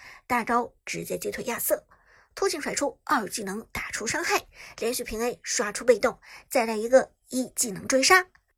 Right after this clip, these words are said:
亚瑟根本来不及逃命，直接就死在了下路。击杀，公孙离又一个人头到手，比起剑客的故意羞辱敌人，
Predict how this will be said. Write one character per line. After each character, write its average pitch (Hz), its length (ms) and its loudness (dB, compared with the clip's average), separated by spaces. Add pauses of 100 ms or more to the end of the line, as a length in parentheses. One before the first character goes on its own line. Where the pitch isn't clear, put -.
(800)
亚 339 200 2
瑟 320 520 -2 (140)
根 285 260 2
本 294 180 0
来 202 160 -2
不 196 60 -6
及 208 120 -6
逃 196 180 -8
命， 226 200 -6 (320)
直 214 200 0
接 220 360 -2
就 226 160 -2
死 - 280 -6
在 - 160 -8
了 202 60 -8
下 - 220 -2
路。 254 260 -2 (1300)
击 240 340 -4 (120)
杀， - 440 2 (600)
公 269 220 10
孙 269 160 2
离 247 340 2 (160)
又 214 260 -4
一 175 80 -8
个 185 80 -6
人 180 180 -6
头 202 140 -4
到 214 160 0
手， - 320 -2 (400)
比 214 100 -4
起 202 140 -4
剑 196 220 -4
客 202 120 -6
的 190 260 -2
故 214 220 -4
意 - 80 -2
羞 226 240 2
辱 269 120 0
敌 226 120 -6
人， 233 260 0